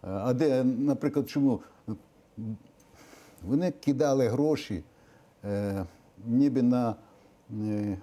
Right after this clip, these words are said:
рефінансування, е, банків, підтримку їх, а знаючи наперед, що гроші будуть розкрадені,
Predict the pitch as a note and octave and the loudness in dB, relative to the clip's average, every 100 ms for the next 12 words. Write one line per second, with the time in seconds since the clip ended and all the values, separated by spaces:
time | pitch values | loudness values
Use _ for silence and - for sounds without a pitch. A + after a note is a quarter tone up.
0 | - B2 C3+ - A2+ G#2+ - A2 C#3+ F3+ | -10 -4 -2 0 0 0 -4 -2 0 2
1 | E3 D3 B2+ A#2 G2+ - _ - - _ | 2 2 0 -2 -6 -14 _ -20 -20 _
2 | _ G#2 A2 G#2 A2+ B2 G#2+ - G2 G#2 | _ -8 -4 -2 0 0 -2 -6 -8 -8
3 | - A#2+ F3+ C#3+ - C3+ B2 A2+ - _ | -4 -2 -2 -2 -2 0 0 -4 -12 _
4 | _ _ _ G#2+ A2 A2 - - - - | _ _ _ -6 -2 -2 -4 -14 -20 -20
5 | - C3+ A2+ B2+ B2 C#3 - D#3+ E3+ E3+ | -6 2 4 4 2 0 -2 -6 -4 0
6 | C3+ D#2+ - _ _ - A#2+ B2+ - G#2 | 0 -2 -10 _ _ -2 0 0 -2 -4
7 | G2+ F2+ F#2+ F2+ - A2 E3+ F3 D3+ | -4 -4 -6 -8 -2 0 0 -2 -4